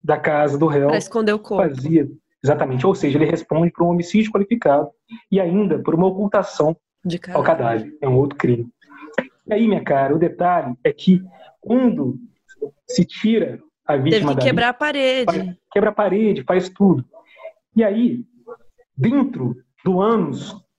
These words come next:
Speaker 1: da vítima, existia uma camisinha, ou seja, um preservativo, né?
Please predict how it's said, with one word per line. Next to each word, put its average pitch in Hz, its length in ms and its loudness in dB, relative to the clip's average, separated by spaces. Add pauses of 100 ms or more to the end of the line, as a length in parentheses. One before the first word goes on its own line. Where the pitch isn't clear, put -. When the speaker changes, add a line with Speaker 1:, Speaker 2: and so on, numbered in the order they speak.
(160)
Speaker 1:
da 139 140 0
vítima, 135 440 0 (300)
existia 202 720 0 (100)
uma 185 160 2
camisinha, 170 600 0 (360)
ou 165 100 2
seja, 143 200 -2
um 143 60 -2
preservativo, 143 840 0
né? 127 220 -2